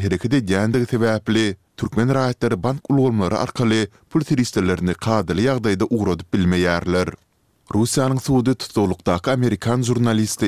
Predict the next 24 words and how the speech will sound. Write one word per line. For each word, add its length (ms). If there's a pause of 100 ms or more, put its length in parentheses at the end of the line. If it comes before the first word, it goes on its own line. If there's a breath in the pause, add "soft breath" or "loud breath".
Evan 340
Gershkovichiň 800
Moskvadaky 920 (260 soft breath)
Lefortovo 560
türmesindäki 1000 (200 soft breath)
dislapy 480
tutuluk 340
merkezinden 580
boşadylmak 560
baradaky 600
ardasyny 720 (280 soft breath)
reddetdi. 800 (340)
The 80
Wall 320
Street 360
Journal 420
nesriniň 520 (200 soft breath)
otuz 280
bir 160
ýaşly 380
jurnalistine 640
içalyçylyk 680
aýplamalary 600
bildirilýär. 720